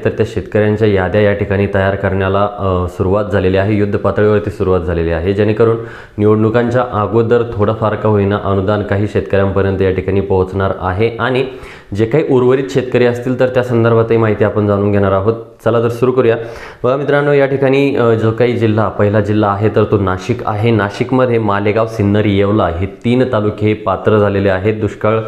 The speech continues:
जे काही, अ, शेती पिकांचं नुकसान झालेलं आहे त्यासाठी. त्यामध्ये बाधित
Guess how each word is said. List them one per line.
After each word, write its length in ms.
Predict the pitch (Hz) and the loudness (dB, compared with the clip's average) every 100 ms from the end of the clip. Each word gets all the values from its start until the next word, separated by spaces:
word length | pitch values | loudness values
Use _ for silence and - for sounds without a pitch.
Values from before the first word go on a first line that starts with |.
| - - - - - 104 | -10 -16 -20 -20 -6 -2
जे 120 | 107 | 0
काही, 280 | 123 123 123 | 2 0 2
अ, 200 | 110 104 | 2 2
शेती 160 | - 104 | 0 -2
पिकांचं 380 | 104 107 110 110 | 0 0 2 2
नुकसान 300 | 110 104 101 | 0 0 2
झालेलं 260 | 98 95 | 2 2
आहे 140 | 95 98 | 0 0
त्यासाठी. 440 | 95 95 - 117 117 - - - | 0 0 0 -2 -4 -8 -18 -4
त्यामध्ये 300 | 110 113 139 | -2 0 0
बाधित 300 | 113 110 117 | -2 -2 -2